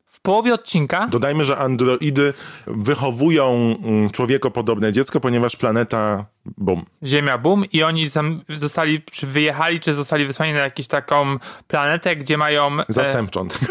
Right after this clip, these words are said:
Speaker 1: taką
Speaker 2: <laughs> Ziemia
Speaker 1: zastępczą,
Speaker 2: dwa.
Speaker 1: no
Speaker 2: Ziemia
Speaker 1: tam jest
Speaker 2: dwa.
Speaker 1: dosyć ciężko,
Speaker 2: <laughs>
Speaker 1: tak? Tam jest ciężko jak w Polsce. I
Speaker 2: Bo tam są same makabryły.
Speaker 1: Ma-, i ziemniaki się nie chcą chować. E, no i tak, w połowie pierwszego odcinka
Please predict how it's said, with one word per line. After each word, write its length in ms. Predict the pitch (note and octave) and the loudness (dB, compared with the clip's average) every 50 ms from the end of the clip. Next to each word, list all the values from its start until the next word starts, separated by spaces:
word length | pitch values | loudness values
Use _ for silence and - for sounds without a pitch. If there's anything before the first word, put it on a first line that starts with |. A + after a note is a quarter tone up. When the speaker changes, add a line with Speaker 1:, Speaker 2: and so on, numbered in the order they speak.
| F#4+ - - | 0 -2 0
Speaker 1:
taką 160 | D3 D#3 D3+ | 0 0 2
Speaker 2:
<laughs> 40 | D3+ | 2
Ziemia 160 | D#3 - F#3 D3+ | 2 2 2 0
Speaker 1:
zastępczą, 340 | C#3 - - G#3+ F3 - G#3 | 0 0 -2 -2 -2 -2 -2
Speaker 2:
dwa. 100 | G3+ F#3 | 0 2
Speaker 1:
no 60 | F#3 | 2
Speaker 2:
Ziemia 140 | F#3+ F3 F#3+ | 2 2 0
Speaker 1:
tam 100 | G3+ G#3 | 2 2
jest 160 | G#3 F#3+ - | 0 0 0
Speaker 2:
dwa. 100 | - - | 0 0
Speaker 1:
dosyć 300 | A#3 A#3+ - D4 A#3+ - - | 0 2 0 -4 -4 -4 -6
ciężko, 520 | - - A#3 D3+ D3 B2 - - C#3 - | -4 -2 0 0 0 -2 -2 0 -2 0
Speaker 2:
<laughs> 0 | |
Speaker 1:
tak? 140 | - A#3+ B3 C4 A#3 | 0 0 0 0 0
Tam 120 | G#3 A#3+ A#3+ | 0 0 0
jest 120 | C4 - | 0 0
ciężko 240 | - C4 B3+ A3 C4+ | 2 0 2 2 -2
jak 120 | A#3+ A#3+ | -4 -4
w 60 | - - | -4 -2
Polsce. 400 | - C#3 B2+ A#2+ - - E3+ E3 - - - - - F3+ E3 D3 - - | 0 0 0 -2 -4 -8 -10 -10 -10 -14 -16 -16 -14 -12 -12 -12 -12 -8
I 260 | - G3 F#3+ F3+ D3+ - - - F4 G#4 G#4+ B4 C5+ C#5+ - - - - A#5+ A#5+ A#5+ A5+ - C6+ C6+ C6+ C6+ C6+ C6 C6+ C6+ C6+ - - - F3 E3+ - | -4 -2 -2 0 0 0 -2 0 2 2 2 2 2 2 2 2 2 2 2 0 -2 0 0 0 0 0 0 0 -2 -2 -2 -4 -6 -10 -10 -10 -8 -4
Speaker 2:
Bo 100 | B2+ C#3+ | -2 0
tam 120 | - F3 | 0 0
są 160 | - - G3+ F3 | 0 0 -2 -2
same 240 | - E3 E3+ E3 | -2 -2 0 0
makabryły. 520 | D#3 D#3 D3 - D3 C3 C3 A#2 G2+ G#2 - - - - - D#3 | 0 -2 -2 -2 -4 -2 0 0 0 0 -2 -6 -10 -6 -4 -2
Speaker 1:
Ma-, 140 | D#3+ E3 - - - - - - - A4+ - - - - - - - - B5+ B5+ A#5+ - A#5+ A5+ - - A5+ F5 - - D#5 - | -2 -2 0 0 0 0 0 0 0 0 0 0 0 0 -4 -4 -4 -6 -6 -6 -6 -8 -8 -8 -8 -10 -10 -10 -14 -16 -16 -4
i 100 | - D3 | -2 0
ziemniaki 460 | C3+ D3+ G3 F#3+ G3 G3 F3+ - - D#3 | 2 2 2 2 2 2 0 -2 -2 -2
się 80 | E3 | 0
nie 80 | D#3+ D3 | 0 0
chcą 160 | C#3 D3+ C#3 | 0 -2 -2
chować. 400 | C3 C#3 B2 B2+ - - - - - _ - - - - - - - - - D3 - _ | 0 0 -2 -2 -2 -6 -10 -16 -20 _ -20 -20 -20 -20 -20 -20 -20 -18 -18 -18 -10 _
E, 260 | - D3 D3 D3+ E3 F#3 | -2 -2 0 0 0 0
no 140 | F3 F3+ | 2 2
i 100 | G#3 G#3+ | 2 2
tak, 320 | - F3+ B2+ B2 - - - - - - - - | 2 0 -2 -2 -4 -6 -14 -18 -20 -20 -20 -2
w 40 | |
połowie 240 | - F#3 G3+ A3 B3 | 0 2 2 2 2
pierwszego 280 | A3+ A3 - - G3+ G3 | 2 0 0 2 0 0
odcinka 420 | F3+ - F#3+ F3+ - F#3+ G3 F#3 | 2 2 0 0 2 0 -2 -2